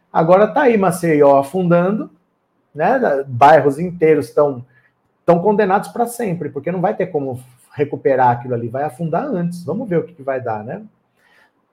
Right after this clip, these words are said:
Joseildo, o pior é, vai ficar por isso mesmo, sem nenhuma indenização. Olha, sobrinho. Por que olha, sobrinho?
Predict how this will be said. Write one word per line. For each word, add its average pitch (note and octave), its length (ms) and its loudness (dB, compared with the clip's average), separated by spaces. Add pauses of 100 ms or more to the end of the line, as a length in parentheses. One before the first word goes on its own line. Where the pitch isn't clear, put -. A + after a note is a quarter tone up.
(100)
Joseildo, E3+ 960 2
o D#3+ 80 -2
pior F#3 640 2 (280)
é, E3+ 240 2
vai E3 180 6
ficar F3 300 2
por F3+ 180 -4
isso F#3 240 -6
mesmo, E3+ 500 -2
sem F3 300 -8
nenhuma F#3 380 -2
indenização. F3 880 -4 (220)
Olha, D3+ 400 4
sobrinho. C3+ 760 -6 (600)
Por A3+ 100 -20
que - 100 -12
olha, B2+ 260 -2
sobrinho? A2 520 -14